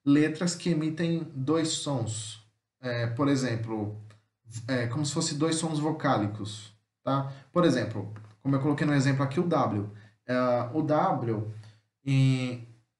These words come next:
em alguns idio-, em idiomas, ele tem um som só. Mas, por exemplo, pra palavras est-,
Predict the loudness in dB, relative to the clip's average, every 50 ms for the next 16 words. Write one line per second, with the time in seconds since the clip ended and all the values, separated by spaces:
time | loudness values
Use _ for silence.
0 | _ _ -4 -2 0 2 2 2 2 2 2 2 2 2 2 4 4 4 4 2
1 | 0 -2 -2 0 2 2 2 2 2 2 2 2 2 2 2 2 2 2 2 2
2 | 2 2 0 0 -2 -2 -2 -2 -2 0 0 0 0 -2 -4 -8 -10 -4 -4 -2
3 | -2 0 0 0 2 2 0 0 0 0 0 2 2 2 2 4 4 4 2 0
4 | -2 -2 -4 -6 -6 -8